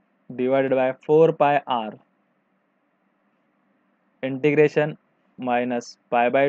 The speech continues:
two to plus pi by two cos theta d theta. तर बघा आता इथे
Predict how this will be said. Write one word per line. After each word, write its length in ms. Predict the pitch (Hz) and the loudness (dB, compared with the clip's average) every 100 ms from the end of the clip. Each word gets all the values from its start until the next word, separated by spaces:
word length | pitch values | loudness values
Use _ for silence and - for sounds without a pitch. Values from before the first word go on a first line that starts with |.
| 143 | -2
two 100 | 139 | -8
to 160 | 156 185 _ _ _ _ _ _ _ _ _ _ _ _ _ _ _ _ _ _ _ _ _ _ _ _ _ _ _ _ _ - | -8 -14 _ _ _ _ _ _ _ _ _ _ _ _ _ _ _ _ _ _ _ _ _ _ _ _ _ _ _ _ _ -4
plus 240 | 151 160 - | -4 -2 0
pi 100 | 135 135 | 2 2
by 80 | 139 139 | 0 -4
two 80 | 151 _ _ _ _ _ _ | -12 _ _ _ _ _ _
cos 320 | - 131 143 - 147 | -2 0 0 -4 -6
theta 280 | 131 156 185 160 _ _ _ _ _ _ _ _ _ _ _ _ _ _ _ | -2 -4 -6 -16 _ _ _ _ _ _ _ _ _ _ _ _ _ _ _
d 220 | 127 120 110 | -10 -8 -8
theta. 200 | 110 - - _ _ _ _ _ _ _ | -10 -16 -20 _ _ _ _ _ _ _
तर 140 | 175 170 | 0 2
बघा 320 | 151 151 165 | 4 6 6
आता 160 | 160 | 6
इथे 180 | 165 165 | 2 2